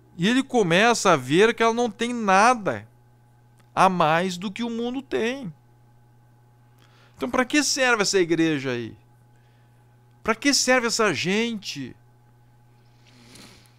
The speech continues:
Aleluia! Veja, irmãos. Alguém pode dizer assim, "Ó, mas nós temos aí um, uma representatividade social, uma representatividade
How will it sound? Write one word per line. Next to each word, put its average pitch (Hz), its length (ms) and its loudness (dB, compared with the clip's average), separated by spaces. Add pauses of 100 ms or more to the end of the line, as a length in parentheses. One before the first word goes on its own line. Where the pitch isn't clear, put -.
(160)
Aleluia! 170 1000 2 (1400)
Veja, 208 480 6
irmãos. 127 680 0 (1700)
Alguém 156 320 2
pode 208 240 6
dizer 175 260 4
assim, 185 300 0
"Ó, 220 260 6
mas 220 160 2
nós 190 220 0
temos 202 420 0
aí 196 340 2
um, 180 680 -6
uma 165 140 0
representatividade 180 1200 -4
social, 165 640 -2
uma 170 140 -2
representatividade 170 1200 -6